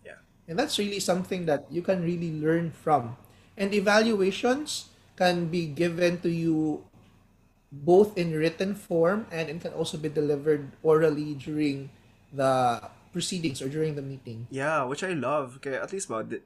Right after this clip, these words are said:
Speaker 1: diretso bitaw, mas mahinumduman ni mo nga bitaw, no? Kaya sometimes, my God, when, when we are talking, especially, es-, so, in my experience ba, kay,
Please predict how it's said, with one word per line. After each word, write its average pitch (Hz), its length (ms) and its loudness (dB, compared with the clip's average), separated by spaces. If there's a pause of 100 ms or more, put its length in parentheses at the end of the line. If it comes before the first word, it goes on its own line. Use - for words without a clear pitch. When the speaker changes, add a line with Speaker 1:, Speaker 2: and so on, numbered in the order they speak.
Speaker 1:
diretso 156 400 -4
bitaw, 113 400 -8
mas 135 160 -12
mahinumduman 143 800 -8
ni 143 80 -10
mo 131 240 -12
nga 113 320 -10 (640)
bitaw, 120 400 -8
no? 135 440 -12 (520)
Kaya 143 120 -8
sometimes, 165 360 -6
my 139 80 -6
God, 131 200 -4
when, 127 300 -8
when 123 300 -10
we 123 120 -8
are 120 120 -6
talking, 110 560 -10
especially, 123 560 -8 (100)
es-, - 300 -8
so, - 240 -10 (120)
in 117 80 -14
my 127 120 -4
experience 127 600 -4
ba, 107 200 -10
kay, 104 200 -10